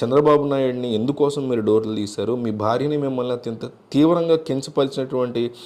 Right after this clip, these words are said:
చంద్రబాబు పక్కన కూర్చొని నన్ను విమర్శిస్తారా, మీకు సిగ్గుందా అంటూ కూడా జగన్మోహన్ రెడ్డి చేసినటువంటి వ్యాఖ్యలు ప్రజల్లో ఒక కొత్త డిస్కషన్ లేవనెత్తాయి.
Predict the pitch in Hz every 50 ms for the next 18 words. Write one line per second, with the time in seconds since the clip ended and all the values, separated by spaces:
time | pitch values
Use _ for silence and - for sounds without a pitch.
0 | - - - - _ - 110 117 98 - - - _ _ - - 127 135 147 156
1 | 156 147 147 147 - 139 131 - 135 131 127 127 123 - 135 120 110 117 120 120
2 | 117 120 120 113 - 127 - - - 113 117 117 117 110 110 - - 110 117 120
3 | 127 135 131 120 113 110 104 - - 107 110 120 127 - - - - - - _
4 | - 117 113 113 127 139 139 135 135 135 127 123 120 120 113 - 120 107 113 107
5 | 110 107 104 107 110 120 139 165 - 185 170 165 165 147 123 123 156 165 160 156
6 | 147 - - - - 139 139 - - 190 175 156 139 131 127 120 - - 98 -
7 | - - _ _ _ _ _ _ - - - _ - 135 139 139 - - 170 170
8 | 165 151 139 127 123 110 110 107 107 107 101 - - - -